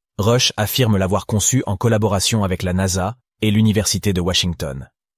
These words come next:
Il mentionne que la capsule est complètement verrouillée de l'extérieur avec dix-huit boulons,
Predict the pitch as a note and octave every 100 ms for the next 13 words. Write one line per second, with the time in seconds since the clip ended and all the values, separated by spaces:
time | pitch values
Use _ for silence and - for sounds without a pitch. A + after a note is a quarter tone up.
0 | - A2 A2+ A#2 - C3 A#2+ G2+ G2+ G2+
1 | - A#2+ A2 G2 - C#3 C3+ A2+ A#2+ G2
2 | A2 G#2 G2 G2+ F2+ F#2 - F2 F#2 G2+
3 | G2+ F#2+ F#2+ - G2+ D3+ D3 D3 D3 C#3+
4 | C3+